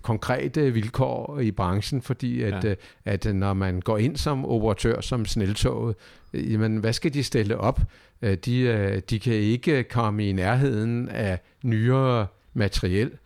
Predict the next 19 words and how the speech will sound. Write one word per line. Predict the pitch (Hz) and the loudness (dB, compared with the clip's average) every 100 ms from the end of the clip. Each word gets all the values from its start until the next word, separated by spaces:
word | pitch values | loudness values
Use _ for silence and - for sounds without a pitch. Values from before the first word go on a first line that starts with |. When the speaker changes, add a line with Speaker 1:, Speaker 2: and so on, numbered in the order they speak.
| - - - | -20 -20 -12
Speaker 2:
Nej. | 82 | -4
Speaker 1:
øh, | 107 92 87 - 98 | 0 0 0 -2 -2
som | 110 98 | -2 0
de | 101 98 | -2 -2
kan | 110 92 85 | 0 0 0
købe | - 107 113 147 | 0 0 0 0
eller | 117 92 | 0 0
leje. | 85 82 87 104 123 - _ _ _ - | 0 0 0 0 0 -4 _ _ _ -6
Øhm, | 95 85 95 - | -2 -2 -4 -4
og, | 98 | -2
og | 90 85 - | 0 -2 0
derfor | 151 113 127 | 0 0 0
er, | 110 113 - | 0 0 -2
øh, | 104 117 | -2 -2
tager | - 117 120 | 0 0 0
de, | 139 | -2
hvad | 117 98 | 0 0
der | 78 80 | -2 -2
er. | 90 131 | 0 0